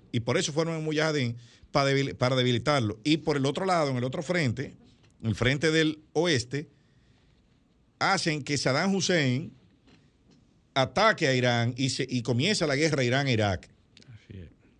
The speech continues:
Speaker 1: para debilitar a Irán, que era el enemigo.
Speaker 2: Sí.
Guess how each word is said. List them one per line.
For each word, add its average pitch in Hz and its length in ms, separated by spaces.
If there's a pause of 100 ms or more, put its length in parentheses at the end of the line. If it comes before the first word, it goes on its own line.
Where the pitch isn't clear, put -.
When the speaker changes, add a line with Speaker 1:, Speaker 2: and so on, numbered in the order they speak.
(260)
Speaker 1:
para 120 180
debilitar 131 500
a 151 60
Irán, 147 300
que 131 100
era 135 100
el 143 60
enemigo. 131 520 (420)
Speaker 2:
Sí. 87 180